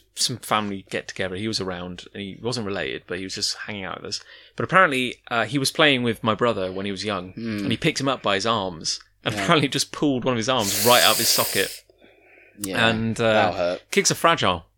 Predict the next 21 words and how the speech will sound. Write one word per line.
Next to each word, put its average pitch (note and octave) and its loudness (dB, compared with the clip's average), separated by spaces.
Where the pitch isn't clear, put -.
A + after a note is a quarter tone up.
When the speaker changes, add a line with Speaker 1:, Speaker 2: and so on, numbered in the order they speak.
Speaker 2:
Sure C3 10
are. A2+ 10
Speaker 1:
Isn't G4 0
it F#4 4
weird D#4 6
when D#3 2
you B2+ 0
think D#3 -2
back D3 0
and G#2 -2
you're G2 0
like, G#2 -2
"He - -4
was B3+ -2
probably D#3 2
younger C#3+ 4
than B2 2
us C#3+ 2
when A#2 2
that A2 2
happened"? - -6